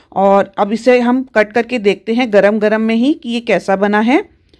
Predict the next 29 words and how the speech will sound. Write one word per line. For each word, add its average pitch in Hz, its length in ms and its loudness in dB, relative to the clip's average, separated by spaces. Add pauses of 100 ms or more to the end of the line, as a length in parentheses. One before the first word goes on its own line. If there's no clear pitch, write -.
(420)
तो 180 80 -12
देखिए 254 500 0 (480)
ये 202 120 -8
बिल्कुल 220 380 -4
परफेक्ट 233 400 0
कुक 254 220 -6
है। 269 200 2 (520)
और 196 440 2 (260)
ये 202 140 -4
सबसे 208 280 -8
पहले 247 220 0
आपको 240 200 0
दिखाती 233 360 -2
हूँ 277 80 -2
स्पंज 220 400 -2
आपको। 226 480 -2
ये 180 180 -4
देखिए 196 260 -2
कितना 233 280 -4
स्पंजी 202 460 -4
बना 233 260 2
है 311 220 2 (400)
और 202 160 -2
खुशबू 240 520 -2 (140)
बहुत 220 280 -2
अच्छी 226 280 -2
आ 247 120 6
रही 254 160 -2
है 277 200 0